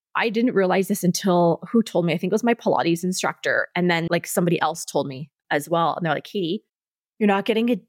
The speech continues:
deep breath. Like, you should be breathing all the way up to the top of your lungs,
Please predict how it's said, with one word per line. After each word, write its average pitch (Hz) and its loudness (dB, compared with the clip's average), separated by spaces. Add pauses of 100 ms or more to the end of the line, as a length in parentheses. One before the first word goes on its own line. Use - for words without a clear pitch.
deep 196 0
breath. 165 -6
Like, 190 2
you 196 2
should 233 2
be 233 2 (560)
breathing 208 2 (100)
all 170 4
the 220 0
way 220 2
up - -4
to - -18
the 202 0
top - -2
of 196 2
your 180 4
lungs, 165 0